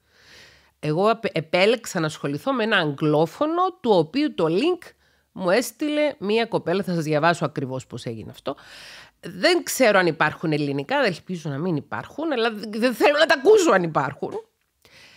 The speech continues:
Δεν ήξερα ότι υπάρχουν τέτοια κανάλια,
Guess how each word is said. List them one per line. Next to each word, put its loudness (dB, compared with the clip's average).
Δεν 6
ήξερα 0
ότι 2
υπάρχουν -2
τέτοια -2
κανάλια, -10